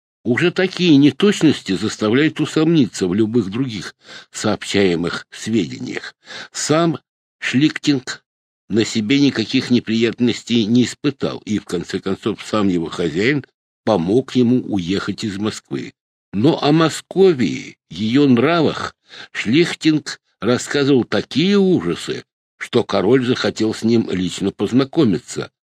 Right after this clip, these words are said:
а, познакомившись, попросил записать все, что Шлихтинг знает о Московии.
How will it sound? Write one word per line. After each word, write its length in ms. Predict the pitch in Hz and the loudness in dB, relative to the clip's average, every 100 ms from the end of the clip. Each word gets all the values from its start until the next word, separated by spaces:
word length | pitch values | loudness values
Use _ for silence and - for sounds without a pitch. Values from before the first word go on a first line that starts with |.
| _ | _
а, 120 | 92 | -2
познакомившись, 1080 | 92 92 69 - - - 69 82 87 - 131 | -2 -4 -4 -8 -8 -12 -8 -8 -8 -6 -8
попросил 680 | - 98 87 87 - 117 135 | -6 -8 -6 -8 -2 0 0
записать 720 | 92 131 175 175 - 110 95 | -2 -4 -4 -4 0 0 0
все, 400 | - - 101 87 _ _ _ - | -6 -6 -4 -4 _ _ _ -16
что 360 | - - 101 | -6 2 2
Шлихтинг 800 | 80 - 82 82 _ 120 131 - _ _ - | 2 -6 -4 -6 _ -6 -6 -10 _ _ -20
знает 600 | - - 92 95 98 87 | -16 -4 -2 0 -2 -4
о 60 | 101 | -2
Московии. 720 | 107 107 - 85 69 57 50 | -2 -4 -4 -4 -4 -10 -14